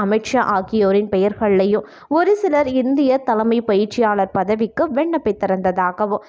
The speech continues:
அதை உடனடியாக நீக்கப்பட்டு விட்டதாகவும் பி சி சி ஐ தெரிவித்திருந்தாங்க. சமீபத்துல கொல்கத்தா நைட் ரைடர்ஸ் அணியின் ஆலோசகர் கௌதம் கம்பீர்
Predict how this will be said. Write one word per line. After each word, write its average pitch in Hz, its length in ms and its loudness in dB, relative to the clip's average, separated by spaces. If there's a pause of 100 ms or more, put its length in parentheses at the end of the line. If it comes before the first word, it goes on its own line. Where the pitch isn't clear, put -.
(160)
அதை 320 260 0
உடனடியாக 294 880 -2
நீக்கப்பட்டு 262 680 -4
விட்டதாகவும் 202 840 -4
பி 277 180 -4
சி 285 180 -6
சி 262 140 -6
ஐ 247 240 0
தெரிவித்திருந்தாங்க. 185 760 -2 (360)
சமீபத்துல 370 720 0
கொல்கத்தா 262 540 0
நைட் 240 320 -2
ரைடர்ஸ் 233 380 0
அணியின் 202 400 0
ஆலோசகர் 208 760 0
கௌதம் 233 460 -2
கம்பீர் 196 380 -2